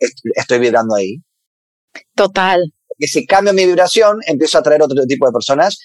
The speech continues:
Speaker 1: o est-, o cambio mi dinámica con estas personas.
Speaker 2: Así
Speaker 1: Wow.
Speaker 2: es, total.
Speaker 1: Bueno, así que primero darse, o, o escribiendo, ah, te digo otra herramienta. A la mañana te despertás, ni bien te despertás, escribir tres páginas a la mañana sin parar de escribir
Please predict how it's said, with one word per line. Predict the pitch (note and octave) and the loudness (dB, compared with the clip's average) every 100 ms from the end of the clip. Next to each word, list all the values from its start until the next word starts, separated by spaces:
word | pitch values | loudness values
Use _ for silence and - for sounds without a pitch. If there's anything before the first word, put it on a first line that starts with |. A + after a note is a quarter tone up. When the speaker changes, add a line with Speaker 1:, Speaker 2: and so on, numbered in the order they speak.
| _ - | _ 0
Speaker 1:
o | C#3+ | 0
est-, | - D3 | 0 -4
o | C3+ | 0
cambio | D#3+ D#3+ | 0 2
mi | D#3+ D3+ | 0 2
dinámica | D3 D3+ D3+ C#3+ | 2 0 2 0
con | C3 | -2
estas | C3 A#2+ | -2 -6
personas. | F#2+ - F#2 F2 - _ _ _ | -8 -8 -8 -8 -16 _ _ _
Speaker 2:
Así | - G3+ G3+ F#3 | -4 0 2 2
Speaker 1:
Wow. | G3+ | 0
Speaker 2:
es, | - - - _ _ | -2 -14 -16 _ _
total. | G3+ G3 F#3+ | -2 0 -2
Speaker 1:
Bueno, | F#3 | -2
así | - G#3 | 0 2
que | G3 - | 2 0
primero | F#3 A3 C4+ | 0 4 4
darse, | B3 G#3 G3+ - | 4 2 -2 0
o, | D#3 | 0
o | D#3 D#3 | 4 2
escribiendo, | D3+ E3+ E3+ G3+ D#3+ | 2 0 2 2 2
ah, | B2+ | 2
te | C#3 | 2
digo | E3 D3+ | 4 2
otra | D#3 D#3 | 2 2
herramienta. | C#3+ C#3+ A#2+ G2+ - _ - | 2 -2 -2 -4 -6 _ -2
A | C#3 | 0
la | D3 | 2
mañana | F3 A3 G3+ G3+ F#3 | 2 2 2 2 2
te | D3+ | -2
despertás, | C3+ D3 G#3+ A#3+ A#3+ - | 0 -2 2 0 0 -4
ni | D#3 | -2
bien | F3 A3 | 0 0
te | |
despertás, | G3+ E3 F3 A3 A#3 - | 0 0 0 0 0 -2
escribir | - D#3+ F#3+ F#3+ | -2 0 0 2
tres | G3+ - | -2 0
páginas | F#3 G3 F#3 | 0 2 2
a | D#3+ | 2
la | D#3 | 0
mañana | D#3 F3+ G#3 D3 _ _ - | 2 2 2 0 _ _ -6
sin | - - B3 A#3+ B3 _ _ | -2 0 2 0 -4 _ _
parar | - D#3+ E3 G3 - - | 0 2 4 4 2 -2
de | D#3 | -4
escribir | D#3 D3+ G3+ | 0 0 2